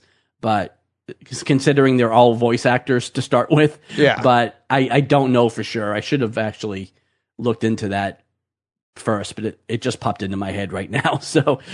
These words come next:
Speaker 1: um, but I would imagine that they probably will be voicing their characters,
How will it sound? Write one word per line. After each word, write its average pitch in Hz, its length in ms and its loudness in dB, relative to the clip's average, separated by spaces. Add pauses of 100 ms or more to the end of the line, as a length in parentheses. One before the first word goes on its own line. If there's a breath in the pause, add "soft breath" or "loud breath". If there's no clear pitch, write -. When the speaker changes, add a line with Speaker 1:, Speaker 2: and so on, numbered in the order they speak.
(180 loud breath)
Speaker 1:
um, 117 560 2
but 160 120 4
I 160 200 2
would 180 160 4
imagine 135 500 2
that 117 140 -8
they 117 120 -6
probably 98 460 -14
will 98 220 -12
be 101 160 -12
voicing 107 460 -6
their 95 120 -6
characters, - 720 -12